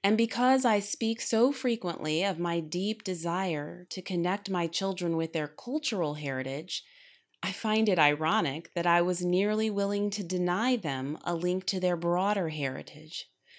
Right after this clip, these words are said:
those things which bind all human hearts.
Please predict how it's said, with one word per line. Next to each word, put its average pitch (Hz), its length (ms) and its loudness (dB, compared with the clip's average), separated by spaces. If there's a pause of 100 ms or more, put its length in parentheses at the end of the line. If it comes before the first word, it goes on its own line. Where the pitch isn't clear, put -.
(260)
those 220 300 4
things 240 360 2
which 170 240 -4
bind 175 540 0
all 185 340 2
human 170 440 -2
hearts. - 580 -10